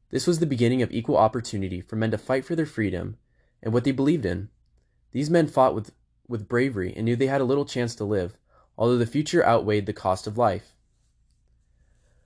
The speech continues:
I hope you all enjoyed learning about the fifty-fourth Regiment and the impact it played on the U S. Many do not realize the role they had in the Civil War and that there was much more to the war that helped reunited the South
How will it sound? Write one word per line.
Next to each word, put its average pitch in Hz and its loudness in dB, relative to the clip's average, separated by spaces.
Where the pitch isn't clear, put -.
I - 2
hope 190 6
you 226 4
all 208 6
enjoyed 110 2
learning 120 -2
about 110 4
the 107 -4
fifty-fourth 151 -4
Regiment 92 -2
and 113 -2
the 117 0
impact 156 0
it 143 -2
played 95 0
on 107 -2
the 104 -2
U 104 2
S. 98 -4
Many 139 2
do 175 -2
not 180 2
realize 120 2
the 110 -2
role 98 0
they 120 -2
had 95 4
in - -4
the 113 0
Civil 131 -2
War 98 0
and 110 -6
that 120 2
there 131 6
was 127 2
much 170 2
more 131 2
to 120 -4
the 107 -4
war 101 0
that 95 -2
helped 120 -2
reunited 117 0
the 113 -2
South 92 0